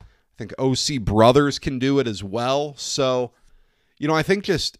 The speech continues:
blowing up the line of scrimmage the way Purdue did last week helps,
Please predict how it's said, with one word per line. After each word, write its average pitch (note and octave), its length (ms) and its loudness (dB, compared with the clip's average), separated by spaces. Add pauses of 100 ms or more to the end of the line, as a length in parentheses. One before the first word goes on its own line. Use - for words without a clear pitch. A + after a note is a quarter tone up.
(960)
blowing F3+ 500 2
up E3+ 140 6
the D3+ 100 0
line C#3+ 260 4
of B2 80 0
scrimmage D#3 540 -2
the D3+ 100 -2
way D3 160 4
Purdue C#3+ 360 -2
did C#3+ 200 -2
last C#3 400 -2
week D3+ 220 -4
helps, D#3+ 640 -2